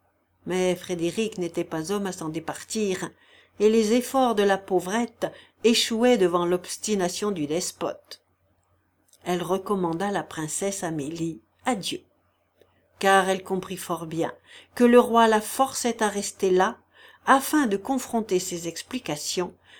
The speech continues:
avec celles qu'on préparait dans la pièce voisine. Elle n'en douta plus en voyant le soin avec lequel, en y passant, il ferma la porte derrière lui.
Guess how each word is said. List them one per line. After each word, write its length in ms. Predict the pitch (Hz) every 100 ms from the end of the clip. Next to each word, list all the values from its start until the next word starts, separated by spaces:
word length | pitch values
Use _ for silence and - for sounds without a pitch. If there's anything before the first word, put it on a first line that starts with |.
| -
avec 320 | 247 214 190
celles 380 | - 262 262 254
qu'on 180 | - 175
préparait 560 | - 226 160 147 214
dans 160 | 220 165
la 120 | 151
pièce 340 | 147 - 220 165
voisine. 540 | 147 147 180 160 131 - _ _ _ _ _ _ _ _ _ -
Elle 260 | 180 165
n'en 200 | 165 156 151
douta 400 | 190 254 - - -
plus 260 | 185 180 - - - -
en 120 | 190
voyant 380 | 196 254 208 170
le 140 | 220
soin 360 | - - 160 190
avec 240 | 233 220
lequel, 640 | 185 185 262 277 196 135 -
en 160 | - 143
y 100 | 143
passant, 520 | - 143 - 240 311 - - - -
il 160 | 226 208
ferma 460 | - 220 226 285 233
la 120 | 143
porte 380 | - 233 - 269
derrière 460 | 240 269 180 123
lui. 320 | 120 - -